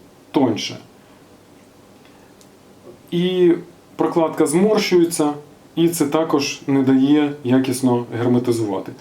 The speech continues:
Це кран також пластиковий, механічно він непоганий, але прокладка його, е, це слабке місце. Також є крани, часто зустрічаються, які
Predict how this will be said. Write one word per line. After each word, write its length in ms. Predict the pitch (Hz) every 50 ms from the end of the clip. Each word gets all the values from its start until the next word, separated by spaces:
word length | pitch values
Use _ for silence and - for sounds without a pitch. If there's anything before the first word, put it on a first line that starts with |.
| - - - - - -
Це 180 | - 202 190
кран 300 | 190 175 170 151 143 139
також 340 | 135 131 120 - 131 127 -
пластиковий, 640 | - 180 190 196 190 - 156 - - 139 131 131 127
механічно 640 | 139 160 170 - 190 190 196 196 175 - - 139 127
він 240 | 123 120 117 120 131
непоганий, 680 | 156 - - - 170 160 156 165 160 160 160 151 143 151 - - - - - - - -
але 240 | 135 135 156 170 170
прокладка 640 | 165 160 156 156 - 156 170 180 180 180 - 156
його, 560 | 143 135 135 131 127 127 139 147 151 151 147 147 - - - - - - - - - - -
е, 40 | 131 113 110 110 107 107 113 110 - - - - - - - - -
це 440 | - - 135 131 131 131 131 131 131 - - - - - - - - - - -
слабке 440 | - - - 135 123 131 - 139 131
місце. 380 | 123 120 110 107 - - - - - - - - _ - - - - - - - - - - - - - - - - - - - - - - - - - - - _ _ _ _ - _ _ - - - - - - - - - - - -
Також 420 | - 170 175 170 180 165 - -
є 460 | 151 143 143 147 165 170 170 170 165 165 - - - - -
крани, 420 | - 147 151 151 156 156 151 147
часто 340 | 147 - 151 147 147 - 139
зустрічаються, 840 | 131 139 135 135 - 135 131 - 160 160 160 156 147 135 - 127
які 460 | 127 127 127 127 - 151 151 151 143